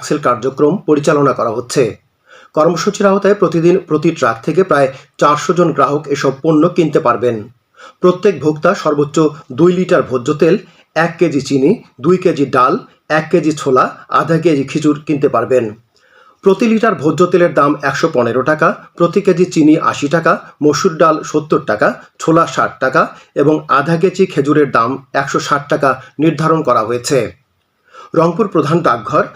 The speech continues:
জিলা স্কুল মোড়, প্রেস ক্লাব, শালবন ইন্দিরা মোড়, চারতলা মোড়, পার্কের মোড়, তাজহাট থানা, রংপুর মেডিকেল কলেজ পূর্ব গেট, মুলাটোল পাকারমাথা,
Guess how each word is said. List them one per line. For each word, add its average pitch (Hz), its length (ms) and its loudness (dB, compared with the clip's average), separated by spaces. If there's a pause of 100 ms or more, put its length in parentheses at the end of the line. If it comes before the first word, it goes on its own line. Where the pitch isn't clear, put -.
(140)
জিলা 160 260 2
স্কুল 151 260 -2
মোড়, 127 240 2 (220)
প্রেস 160 240 2
ক্লাব, 143 260 2 (240)
শালবন 160 420 0 (100)
ইন্দিরা 165 380 2
মোড়, 135 220 2 (260)
চারতলা 156 440 2
মোড়, 139 240 0 (260)
পার্কের 143 420 2
মোড়, 175 220 2 (180)
তাজহাট 135 420 0
থানা, 131 260 0 (380)
রংপুর 151 380 2
মেডিকেল 151 380 2
কলেজ 151 300 0 (220)
পূর্ব 175 200 2 (120)
গেট, 143 200 0 (560)
মুলাটোল 180 420 2
পাকারমাথা, 147 600 -2